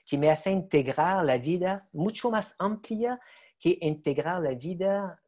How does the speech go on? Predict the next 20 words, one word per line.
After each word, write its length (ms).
como 560
ser 240
humano 440
que 80
se 180
relaciona 520
con 200
otro 240
ser 200
humano, 460
de 120
un 160
trabajo, 600
de 80
una 160
cosa 280
que 180
hacer, 380
para 240
poder, 580